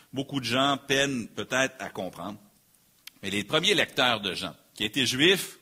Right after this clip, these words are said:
ou grecs, auraient très bien compris de quoi Jean parlait ici. Mais ce qui est intéressant, c'est que les juifs puis les grecs l'auraient compris un peu différemment. Mais pour les juifs, ce mot, le logos, ou la parole en français,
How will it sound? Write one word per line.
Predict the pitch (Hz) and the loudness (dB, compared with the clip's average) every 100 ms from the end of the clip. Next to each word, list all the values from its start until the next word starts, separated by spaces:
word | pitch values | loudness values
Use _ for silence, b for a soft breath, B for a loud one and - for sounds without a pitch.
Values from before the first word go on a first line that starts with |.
| - | -8
ou | 135 | -4
grecs, | 120 113 117 - - | 0 2 2 0 -6
auraient | 107 92 | -4 -4
très | - 135 143 | -4 0 0
bien | 135 | 2
compris | 131 117 101 113 95 - | 0 -2 -2 -2 -4 -10
de | 85 92 | -10 -8
quoi | 90 120 120 | -4 2 2
Jean | 98 107 101 | 2 -2 -2
parlait | 92 82 98 104 | -4 -4 -4 -4
ici. | 85 - 87 B B B B | -4 -4 -6 B B B B
Mais | 110 | -6
ce | - | -2
qui | |
est | 131 - 131 | -4 -4 -4
intéressant, | 123 127 123 226 247 | 2 4 4 4 2
c'est | 147 | 0
que | 127 | 0
les | 107 101 | 0 0
juifs | 95 156 208 - - - B B B - | 0 2 4 2 -6 -16 B B B -6
puis | 143 | 0
les | 123 | 0
grecs | 113 160 190 | 4 4 4
l'auraient | 120 113 110 | 2 2 0
compris | - 151 127 151 170 143 | 0 -2 -2 -2 -2 0
un | 120 | -2
peu | 160 156 | 0 -2
différemment. | 113 110 - 101 82 76 - _ _ _ _ _ _ B B B B B B B B _ | -2 -4 -2 -2 -2 -10 -18 _ _ _ _ _ _ B B B B B B B B _
Mais | 113 123 120 | 0 2 2
pour | 151 147 | 0 2
les | 135 | 2
juifs, | 117 190 277 - - _ | 2 0 0 -2 -4 _
ce | - - | -6 0
mot, | 127 147 185 | 2 4 6
le | 143 117 | 6 6
logos, | 117 107 131 180 - | 4 4 2 2 0
ou | 127 | 0
la | 110 | 0
parole | - 123 117 165 139 | 4 4 6 4 4
en | 110 | 2
français, | 107 98 95 139 151 | 0 -4 -2 -2 -4